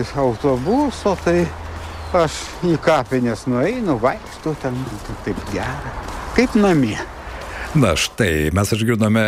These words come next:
Speaker 2: Mikalojaus Povilo Vilučio balsą ir, ko gero, retas galėtų pasakyti, "Kaip man gera kapinėte." Bet, man rodos, šios frazės, jos puikiai labai atspindi patį, e, tą ir nuoširdumą, ir tuo pat metu nebijojimą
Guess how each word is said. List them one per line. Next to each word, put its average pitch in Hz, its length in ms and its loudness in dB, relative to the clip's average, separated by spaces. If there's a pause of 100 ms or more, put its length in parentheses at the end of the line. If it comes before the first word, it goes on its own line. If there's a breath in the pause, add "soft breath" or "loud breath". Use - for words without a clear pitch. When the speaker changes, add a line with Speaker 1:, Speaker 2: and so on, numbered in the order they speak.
(680 loud breath)
Speaker 2:
Mikalojaus 123 480 2
Povilo 120 400 2
Vilučio 143 480 0
balsą 156 560 0
ir, 156 240 2
ko 160 80 0
gero, 151 300 2 (500)
retas 185 320 2
galėtų 117 240 0
pasakyti, 110 460 -2 (100)
"Kaip 220 320 0
man 123 240 2
gera 160 400 0
kapinėte." 120 880 0
Bet, 147 260 2
man 175 220 2
rodos, 175 320 2
šios 175 240 0
frazės, 170 560 2
jos 143 400 0
puikiai 160 400 2
labai 143 400 2
atspindi 135 720 0
patį, 175 400 0
e, 127 480 4
tą 110 460 2 (100)
ir 165 240 4
nuoširdumą, 143 720 2
ir 101 240 2
tuo 151 300 -2
pat 127 240 0
metu 117 240 2
nebijojimą 127 880 2